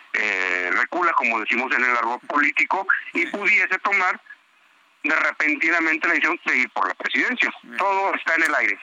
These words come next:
Speaker 1: nada está confirmado.
Speaker 2: Bueno, pues entonces no, no tiene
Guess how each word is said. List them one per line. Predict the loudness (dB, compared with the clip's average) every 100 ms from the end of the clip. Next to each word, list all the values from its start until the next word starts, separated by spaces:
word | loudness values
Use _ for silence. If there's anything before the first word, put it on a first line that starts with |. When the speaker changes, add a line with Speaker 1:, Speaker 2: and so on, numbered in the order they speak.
| -8
Speaker 1:
nada | -2 0 0 0
está | -4
confirmado. | -4 -4 -2 -2 -4
Speaker 2:
Bueno, | -4 -6 -4
pues | -6 -6
entonces | -2 -2 -2 -4
no, | -2 -4 -4
no | -8 -4
tiene | -4 -2 -2